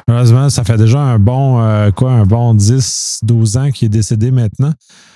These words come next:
Euh, a, a, a amené aussi cette réflexion-là plus loin, le, le fait de partir à son compte, ces éléments-là ont été, euh, des, des, des, des discussions. T'as fait partie de ces discussions-là aussi à ces moments-là. Puis j'avais côtoyé une autre personne, Éric Blouin,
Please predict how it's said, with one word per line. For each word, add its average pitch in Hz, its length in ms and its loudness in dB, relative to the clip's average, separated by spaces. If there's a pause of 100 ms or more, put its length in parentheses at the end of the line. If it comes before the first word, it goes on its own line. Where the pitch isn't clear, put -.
(240)
Euh, 117 920 0
a, 135 260 -2
a, 123 380 0 (400)
a 131 260 0
amené 139 300 4
aussi 147 320 2
cette 143 180 -2
réflexion-là 127 680 -2 (100)
plus 143 160 0
loin, 139 560 2
le, 117 200 4
le 110 120 2
fait 127 140 -2
de - 40 -10
partir 127 280 -4
à - 20 -2
son 120 240 -2
compte, 143 180 -2
ces 113 180 -2
éléments-là 120 440 0
ont 139 100 -2
été, 131 360 0 (540)
euh, 110 160 0
des, 120 360 0
des, 117 160 -2
des, - 0 -
des 113 160 -2
discussions. 107 580 -4
T'as 135 120 0
fait 120 120 0
partie 127 240 -4
de 123 60 -2
ces 131 100 -2
discussions-là 127 480 -2
aussi 120 280 2
à 135 40 0
ces 131 160 0
moments-là. 120 520 0
Puis 135 120 0
j'avais 120 240 2
côtoyé 131 640 0 (440)
une 123 180 0
autre 139 180 0
personne, 156 400 -2
Éric 135 260 2
Blouin, 135 520 4